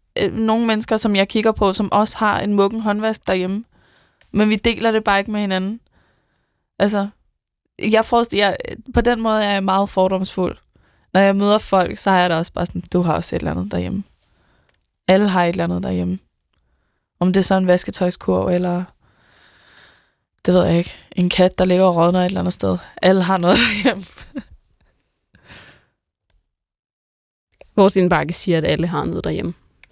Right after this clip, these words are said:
Speaker 1: Ja.
Speaker 2: En kat i et skab, en
Speaker 1: Mm.
Speaker 2: muggen vasketøjskurve.
Speaker 1: Ja.
Speaker 2: Og måske er det det der med, at hvis man siger det højt, så vil folk sige, "Sådan en periode har jeg også haft", fordi meget af det er jo også faser.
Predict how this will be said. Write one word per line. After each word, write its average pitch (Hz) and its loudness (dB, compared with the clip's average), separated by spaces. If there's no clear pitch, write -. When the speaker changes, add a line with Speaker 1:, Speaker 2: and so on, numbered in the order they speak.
Speaker 1:
Ja. 262 4
Speaker 2:
En 302 6
kat 190 0
i 180 2
et 160 0
skab, 175 -6
en 226 4
Speaker 1:
Mm. 175 4
Speaker 2:
muggen 175 4
vasketøjskurve. 170 -4
Speaker 1:
Ja. 196 0
Speaker 2:
Og 170 2
måske 160 2
er 175 6
det 180 -2
det 170 -4
der 190 -2
med, 190 0
at 180 -4
hvis 170 -4
man 180 0
siger 185 0
det 185 0
højt, - -4
så - -2
vil 175 -2
folk - -2
sige, 185 0
"Sådan 208 2
en 180 2
periode 185 4
har 208 -2
jeg 143 0
også 160 -4
haft", 170 -6
fordi 175 0
meget 175 4
af 180 2
det 190 2
er 180 2
jo 165 0
også 170 -2
faser. 175 -2